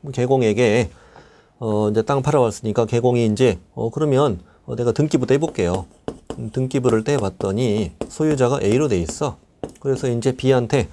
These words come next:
"신분증 보여주겠어요?" 이렇게 해. 그랬더니 B가,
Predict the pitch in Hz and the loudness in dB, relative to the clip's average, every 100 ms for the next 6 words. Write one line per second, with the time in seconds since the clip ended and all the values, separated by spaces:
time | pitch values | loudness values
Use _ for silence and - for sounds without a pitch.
0 | - - 175 175 175 160 170 117 117 107 | -10 -4 0 4 4 4 2 2 2 2
1 | 113 110 - 160 185 123 - 87 - _ | 0 0 2 4 2 -2 -6 -8 -10 _
2 | _ _ 165 156 156 151 - 104 156 151 | _ _ -10 -4 -4 -2 -2 0 0 -2
3 | 71 | -4